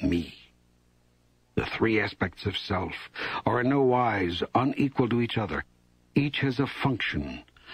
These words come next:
but no function is greater than another.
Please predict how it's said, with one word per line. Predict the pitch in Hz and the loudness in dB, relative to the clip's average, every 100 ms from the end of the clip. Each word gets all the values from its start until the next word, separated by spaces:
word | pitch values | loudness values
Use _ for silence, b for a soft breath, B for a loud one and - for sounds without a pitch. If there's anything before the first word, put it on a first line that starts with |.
| B - | B -2
but | 101 | 2
no | 113 143 143 | 2 4 2
function | - 147 135 - 135 131 | 0 0 0 2 0 2
is | 98 | -2
greater | 98 113 120 107 101 | 0 0 0 0 -2
than | 92 101 - | 0 -2 -2
another. | 95 95 90 87 - - | -2 0 -2 -4 -6 -6